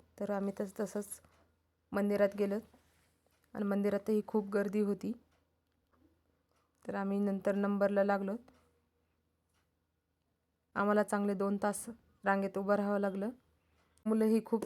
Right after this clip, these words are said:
थकून गेली होती आणि मुलांना तहान लागली होती,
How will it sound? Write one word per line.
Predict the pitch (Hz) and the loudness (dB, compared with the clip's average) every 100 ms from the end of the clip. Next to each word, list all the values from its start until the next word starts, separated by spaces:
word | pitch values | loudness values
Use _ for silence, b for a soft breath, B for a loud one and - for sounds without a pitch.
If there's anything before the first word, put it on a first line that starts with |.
| - | -2
थकून | 220 226 220 | 0 2 2
गेली | 226 214 | 4 4
होती | 196 190 208 247 _ _ | 2 -2 -6 -6 _ _
आणि | 196 196 - _ _ | -6 -6 -10 _ _
मुलांना | 208 202 208 208 202 | -6 -2 -2 -2 0
तहान | 214 208 | 0 2
लागली | 202 202 214 | 0 0 0
होती, | 190 185 | -2 -4